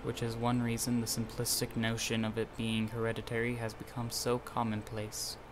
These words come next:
But we know for certain that the early Cyrodiilic rulers were not all related. There is also no evidence that Raymond Cyrodiil was descended from Alicia,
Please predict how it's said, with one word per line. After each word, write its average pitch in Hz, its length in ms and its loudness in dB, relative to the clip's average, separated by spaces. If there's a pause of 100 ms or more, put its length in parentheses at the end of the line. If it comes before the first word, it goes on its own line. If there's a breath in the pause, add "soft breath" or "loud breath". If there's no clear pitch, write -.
(880 loud breath)
But 117 100 2
we 123 140 4
know 139 260 6
for 139 180 0
certain 113 600 4 (100)
that 107 200 0
the 113 260 2
early 127 300 2
Cyrodiilic 123 680 4
rulers 127 420 0
were 120 140 -2
not 143 280 2
all 139 220 4
related. 131 580 -2 (1000 loud breath)
There 110 160 4
is 110 100 0
also 113 260 6
no 113 200 4
evidence 117 480 2
that 101 160 2
Raymond 120 300 4
Cyrodiil 113 540 4
was 107 220 -2
descended 120 480 2
from 120 220 0
Alicia, 110 540 0